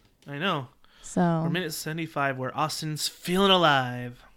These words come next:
Speaker 2: <laughs>
Speaker 1: and shameful for what's going on, what's going on.
Speaker 2: Yeah, mostly shameful. <laughs>
Speaker 1: Yes. We need to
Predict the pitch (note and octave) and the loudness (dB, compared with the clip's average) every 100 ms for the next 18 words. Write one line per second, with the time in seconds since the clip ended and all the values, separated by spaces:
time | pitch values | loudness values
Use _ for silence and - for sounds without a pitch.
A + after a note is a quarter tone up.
0 | - - - - E4 - C#3 D3+ C#3+ C#3 | -16 -8 -4 -4 -4 -2 -2 0 0 0
1 | B2+ - A#2+ A#2+ A#2 A#2 - - C3+ C#3 | -2 -8 -12 -10 -8 -6 -8 -6 -6 -4
2 | C3+ C3+ C3+ B2+ - C#3+ C#3 B2+ B2+ B2+ | -6 -6 -6 -6 -6 -4 -2 -4 -6 -10
3 | _ G3 F#3 E3+ E3 - E3 D3 C3 - | _ 4 6 6 2 0 -2 -4 -6 -6
4 | A#2+ - G#3+ - C4+ - - - - - | -6 -2 -2 2 2 2 -6 -12 -14 -20
5 | - - - - - - - - - - | -20 -20 -16 -16 -14 -16 -16 -20 -20 -20
6 | - C3+ C#3 C3+ B2+ B2 | -10 -6 -4 -4 -4 -8